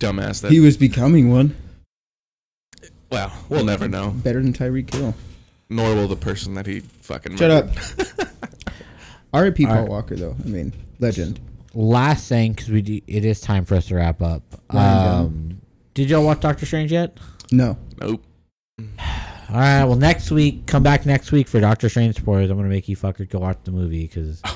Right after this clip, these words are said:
Speaker 2: I'll go watch it
Speaker 3: it's
Speaker 2: this
Speaker 3: good.
Speaker 2: weekend.
Speaker 3: It's good. I'll go watch it again.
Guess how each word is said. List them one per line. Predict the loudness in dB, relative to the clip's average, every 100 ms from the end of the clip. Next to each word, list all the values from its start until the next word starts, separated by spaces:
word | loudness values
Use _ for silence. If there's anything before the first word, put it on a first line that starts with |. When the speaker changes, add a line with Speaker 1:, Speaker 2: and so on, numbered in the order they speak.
| -14 _
Speaker 2:
I'll | -2
go | 2
watch | 2 2 -2
it | -4
Speaker 3:
it's | -2
Speaker 2:
this | 2
Speaker 3:
good. | 2 2 -2
Speaker 2:
weekend. | -4 -6 -18 -4
Speaker 3:
It's | -2 0
good. | 0 0 0 0
I'll | 0
go | 2 2
watch | 0 -2
it |
again. | -4 -2 -2 -2 -4 -8